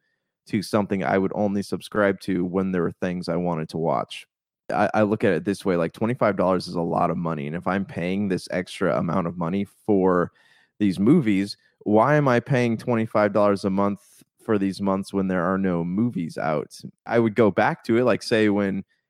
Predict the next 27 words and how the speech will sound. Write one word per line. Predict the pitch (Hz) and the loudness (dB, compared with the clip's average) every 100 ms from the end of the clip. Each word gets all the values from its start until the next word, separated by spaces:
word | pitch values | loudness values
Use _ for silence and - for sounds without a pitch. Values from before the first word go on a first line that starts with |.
| - | -10
if | 104 | -4
I | 101 | 0
wanted | 107 104 | 2 2
to | 101 | 2
watch | 101 101 - | 2 0 -4
Mulan | 104 131 147 143 131 | -2 0 0 0 0
or | |
I | 104 | 0
wanted | 101 101 | -2 -2
to | 98 | 0
watch | 98 95 - | 0 0 -4
Black | - 92 92 | -2 -2 -2
Widow | 113 135 131 127 127 123 117 | 0 2 2 2 4 4 4
or | 95 90 87 85 82 64 - | 2 0 0 0 -4 -8 -12
any | 98 95 92 | -8 -6 -6
of | 92 | -6
these | 87 87 | -10 -6
other, | 92 85 82 | -4 -2 -4
you | 76 | -6
know, | 87 85 | -6 -6
the | |
Disney | 80 98 92 82 | -4 -6 -6 -6
Plus | 92 87 | -4 -2
Marvel | 98 107 110 110 | 0 2 2 -2
shows | - 107 104 98 | 0 2 4 2
or | 85 | 0
Mandalorian, | 95 90 92 90 98 104 101 101 | -2 -2 -2 -2 -2 0 0 -2